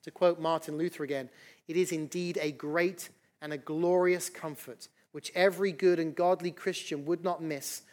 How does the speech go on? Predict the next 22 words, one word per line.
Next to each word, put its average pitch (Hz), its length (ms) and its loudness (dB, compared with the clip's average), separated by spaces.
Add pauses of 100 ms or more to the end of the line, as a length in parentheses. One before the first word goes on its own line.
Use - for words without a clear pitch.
(140)
or 143 100 -8
be 180 220 -2
without 147 420 2
for - 200 -12
all 185 200 4
the 175 140 4
honor 180 260 4
and 160 100 -2
wealth 175 300 4
in 190 80 0
the 185 60 0
world, 131 420 -4 (400)
that 139 160 -12
we 214 160 -2
know 202 340 6
and 196 120 2
believe 180 380 2
that 147 140 -10
Christ 190 460 0
our 160 140 2
high 151 180 0
priest - 480 -6